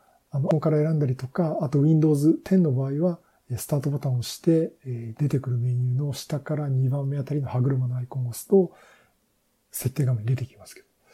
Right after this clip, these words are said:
これね、ショートカットキーで一発で出せるんですね。えっと、WindowsキーとIのキー。WindowsキーとIのキーを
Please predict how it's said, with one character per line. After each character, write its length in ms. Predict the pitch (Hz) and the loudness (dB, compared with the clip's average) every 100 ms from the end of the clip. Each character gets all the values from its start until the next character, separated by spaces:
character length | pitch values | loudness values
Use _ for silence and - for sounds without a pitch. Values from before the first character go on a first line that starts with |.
| - _ _ | -20 _ _
こ 120 | - | 4
れ 60 | 190 | 4
ね、 80 | 143 | 4
シ 100 | - | 2
ョ 80 | 226 | 4
ー 40 | |
ト 120 | 233 | 4
カ 120 | 220 | 2
ッ 40 | 208 | -2
ト 160 | - | -6
キ 220 | 196 - 185 | -12 2 2
ー 20 | |
で 100 | 127 | 2
一 120 | 104 _ - | -6 _ -6
発 240 | 175 143 | -2 -2
で 80 | 113 | -2
出 80 | 110 | -6
せ 100 | - | -8
る 80 | |
ん 40 | 110 | -8
で 80 | - | -12
す 100 | - | -12
ね。 140 | 151 160 _ _ _ _ - | -12 -12 _ _ _ _ -8
え 40 | |
っ 20 | 135 | -2
と、 100 | 381 | 2
Windows 640 | 220 175 247 233 226 208 196 | 6 6 6 8 6 6 0
キ 200 | - 175 | 2 0
ー 80 | |
と 260 | - 131 - _ | 2 -6 -6 _
I 240 | 156 214 | 2 4
の 120 | 180 120 | 4 2
キ 180 | - | -6
ー。 60 | 110 _ _ _ _ _ _ _ _ _ _ _ _ _ _ _ _ | -18 _ _ _ _ _ _ _ _ _ _ _ _ _ _ _ _
Windows 600 | 135 185 190 185 185 165 | 4 6 6 6 6 4
キ 140 | - 170 | 2 2
ー 60 | |
と 200 | - - _ | 2 -10 _
I 260 | 165 202 | 2 4
の 160 | 180 143 | 6 4
キ 320 | - 147 131 | -2 0 2
ー 60 | 131 | 2
を 180 | 156 | 0